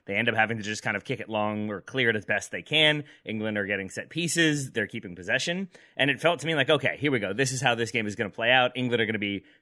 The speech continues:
very ball dominant, tons of possession in Nigeria's half. Nigeria are gonna bunker and defend and try to frustrate and hit on the counter. And then after five minutes is up, for the next ten minutes, it's all Nigeria. It's them taking the game to England. It's them winning the ball high. It's them making England very uncomfortable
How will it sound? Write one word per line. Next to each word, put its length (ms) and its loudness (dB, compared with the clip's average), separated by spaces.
very 240 6
ball 200 6
dominant, 440 4
tons 240 0
of 100 -12
possession 680 0
in 160 0
Nigeria's 560 2
half. 460 4
Nigeria 500 2
are 40 2
gonna 120 0
bunker 320 -2
and 100 0
defend 440 4
and 100 0
try 160 2
to 60 -2
frustrate 400 -2
and 100 -10
hit 140 -6
on 80 -2
the 80 -8
counter. 380 0
And 180 4
then 140 6
after 260 2
five 240 4
minutes 240 -2
is 140 -2
up, 180 2
for 60 -4
the 80 -2
next 180 0
ten 180 -2
minutes, 280 -4
it's 200 -8
all 300 2
Nigeria. 640 -2
It's 180 -6
them 240 4
taking 380 -2
the 60 0
game 260 0
to 200 -2
England. 320 -2
It's 140 -8
them 200 -4
winning 240 -2
the 60 -4
ball 200 -2
high. 420 2
It's 180 -6
them 220 0
making 340 -2
England 300 -2
very 180 0
uncomfortable 460 -6